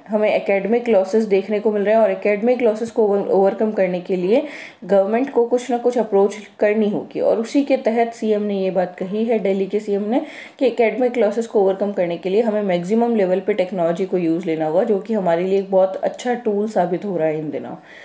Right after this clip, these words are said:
है ना। Now the next is also from Delhi। Delhi government to double amount of free ration per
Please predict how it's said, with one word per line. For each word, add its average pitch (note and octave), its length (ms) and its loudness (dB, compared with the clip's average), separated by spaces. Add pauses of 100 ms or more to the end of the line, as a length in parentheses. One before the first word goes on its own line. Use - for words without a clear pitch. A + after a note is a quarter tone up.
(200)
है B3+ 80 0
ना। B3+ 240 2 (380)
Now A#3+ 320 2
the C4 60 0
next A#3+ 440 -2
is A#3+ 120 2
also G#3+ 320 4
from A#3+ 260 2
Delhi। G3 400 0 (1080)
Delhi A#3 300 2
government B3 460 2
to A#3+ 200 2
double G#3 320 4 (480)
amount G#3+ 380 2
of G#3+ 140 2
free C4+ 380 2
ration A3+ 400 2
per A3 100 2